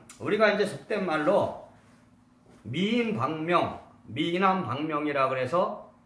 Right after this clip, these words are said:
아름다운 얼굴을 가진 뭐 남녀는 빨리 죽는다 이런 말이 있는데요. 이거는 증명된 것은 아니거든요. 시쳇말로 우리가 이제 사회에서 이렇게 떠도는 말일 뿐이지 실제로 못생긴 사람도 빨리 죽는 사람이 있고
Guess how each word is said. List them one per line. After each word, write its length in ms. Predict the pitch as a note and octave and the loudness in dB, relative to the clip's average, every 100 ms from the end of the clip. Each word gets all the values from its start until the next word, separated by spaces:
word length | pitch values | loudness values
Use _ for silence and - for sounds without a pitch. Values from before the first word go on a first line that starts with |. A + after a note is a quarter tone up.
| _ - | _ -2
아름다운 640 | C#3+ G3 G3+ F#3+ F#3 F3+ | 2 2 4 6 6 4
얼굴을 420 | C#3+ D3+ D3+ D3 | 0 0 -4 -4
가진 320 | C#3 C3+ D3 C#3 | 0 -2 -2 -4
뭐 120 | C3+ | -2
남녀는 760 | A2+ C3+ D#3+ B2+ B2 E3+ G#2+ - - - | -2 -2 -2 -2 -2 -2 -4 -8 -20 -8
빨리 380 | E3 G3+ A3 G#3 | -2 0 2 0
죽는다 460 | F3+ D#3 C#3 B2+ | -2 -4 -2 -2
이런 240 | B2+ B2 B2 | 0 -2 -2
말이 180 | A#2 A2+ | -2 -4
있는데요. 680 | G#2+ G#2 A2 F#3 G#2+ - - - - _ - | -6 -6 -2 0 0 -4 -14 -20 -20 _ -4
이거는 320 | D3+ C4+ C#4 | 0 2 2
증명된 680 | - G#3+ C4+ C4 B3+ A3 G3+ | 0 2 4 4 4 2 4
것은 260 | F#3 A3+ | 4 4
아니거든요. 760 | F3+ D3 C3+ B2 A#2+ G3 - - - - _ - - _ - | 0 0 -2 -2 -2 -2 -2 -10 -20 -20 _ -20 -20 _ -10
시쳇말로 1040 | - F#3+ B3+ B3+ A3+ F3+ E3 A3 B2 - - | -4 0 4 6 4 4 4 4 2 0 -6
우리가 320 | C3+ G3 G3+ | 0 4 4
이제 180 | F3 F3+ | 4 2
사회에서 560 | F3 D#3+ G3+ G3 F#3 F3+ | 0 2 4 4 4 2
이렇게 240 | E3+ F3+ | 0 -2
떠도는 460 | - A#3+ B3 A#3 G3 | 0 0 0 0 2
말일 300 | D3+ C#3+ C#3 | 2 0 -4
뿐이지 640 | B2 A#2 G#2 F3+ G2+ - - - _ - | -6 -6 -2 0 0 -6 -20 -20 _ -6
실제로 680 | G3+ G#3 B3 B3 - - - - - _ _ _ _ - | -4 6 8 10 8 4 -6 -16 -20 _ _ _ _ 2
못생긴 540 | G#3+ B3 C4 A#3+ A3+ | 4 8 8 8 6
사람도 540 | G#3+ G#3 G3 G#3 A3+ | 6 6 4 2 2
빨리 280 | A#3 G#3+ G#3 | 2 4 2
죽는 280 | G3+ F3+ E3+ | 0 -2 0
사람이 400 | D#3+ E3 D3+ D3+ | 2 2 0 -2
있고 680 | A2 - G2+ C3 F#2+ - | -6 -6 -2 0 -2 -6